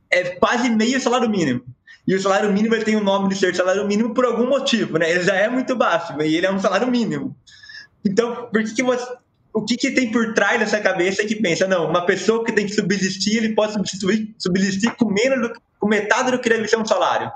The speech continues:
E as pessoas, e isso não é questionado. Então, se a gente não começar a pensar como se transforma essa relação,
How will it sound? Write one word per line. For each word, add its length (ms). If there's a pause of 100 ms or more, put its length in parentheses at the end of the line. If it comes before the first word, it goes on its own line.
(480)
E 160
as 220
pessoas, 420
e 100
isso 200
não 80
é 80
questionado. 600
Então, 160
se 80
a 40
gente 100
não 120
começar 320
a 40
pensar 640
como 220
se 80
transforma 680 (200)
essa 300
relação, 680